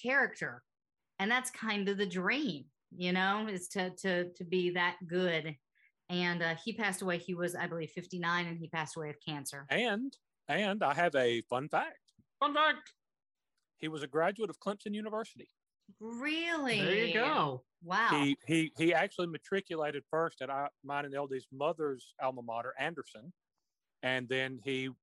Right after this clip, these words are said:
Speaker 2: uh, transferred to Clemson. Yes, he is a, he was a proud Tiger.
Speaker 1: Excellent. So he was a Trojan, then a Tiger.
Speaker 2: Correct.
Speaker 1: Excellent. Well, uh, he will be sorely missed. He, you know, from all accounts, he was a wonderful guy.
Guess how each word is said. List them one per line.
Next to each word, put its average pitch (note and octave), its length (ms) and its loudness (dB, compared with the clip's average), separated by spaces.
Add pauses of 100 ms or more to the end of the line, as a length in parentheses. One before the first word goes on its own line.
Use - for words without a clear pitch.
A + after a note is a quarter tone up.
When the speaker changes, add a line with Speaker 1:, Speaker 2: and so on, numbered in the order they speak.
(140)
Speaker 2:
uh, A2+ 280 2
transferred B2+ 420 0
to - 60 -8
Clemson. A#2+ 420 -4
Yes, A2 240 -6
he C3 160 4
is B2 120 2
a, A2+ 280 0
he B2 80 0
was A#2 160 -2
a A2 100 -2
proud C3+ 340 2
Tiger. D#3+ 340 2 (720)
Speaker 1:
Excellent. G#3 680 -2
So G#3 100 0
he A3 60 6
was G3+ 140 4
a G3 60 -2
Trojan, G#3+ 500 2
then G3 140 -2
a F3 60 -2
Tiger. D#3+ 460 -2 (1080)
Speaker 2:
Correct. D#3 400 2 (580)
Speaker 1:
Excellent. E3 560 -4 (540)
Well, F3 340 2 (440)
uh, F3 300 2
he A3+ 100 -2
will B3 140 4
be A#3+ 80 0
sorely G#3 360 0
missed. F3+ 420 -2
He, F3 640 -4
you F3+ 140 -2
know, D#3+ 80 -4
from F3 260 -8
all F3+ 200 2
accounts, E3+ 400 -2
he F3+ 60 -6
was E3 100 -6
a E3 40 -8
wonderful D#3+ 320 -6
guy. D3 400 0